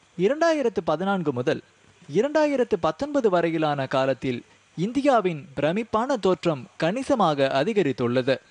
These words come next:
ஏழைகளின் கண்ணியம் மேம்பட்டிருக்கிறது. நிதி பங்கெடுப்பு, இலவச எரிவாயு மற்றும் மின் இணைப்புகள், முழுமையான கழிப்பறை வசதி,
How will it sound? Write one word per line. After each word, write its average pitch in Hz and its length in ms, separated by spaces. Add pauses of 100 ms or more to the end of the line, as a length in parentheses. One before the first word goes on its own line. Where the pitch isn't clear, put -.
(540)
ஏழைகளின் 139 680
கண்ணியம் 143 500 (100)
மேம்பட்டிருக்கிறது. 143 840 (720)
நிதி 160 280
பங்கெடுப்பு, 156 580 (500)
இலவச 269 380 (120)
எரிவாயு 208 540 (160)
மற்றும் 160 340 (100)
மின் 175 200
இணைப்புகள், 160 600 (680)
முழுமையான 226 580
கழிப்பறை 175 500
வசதி, 160 420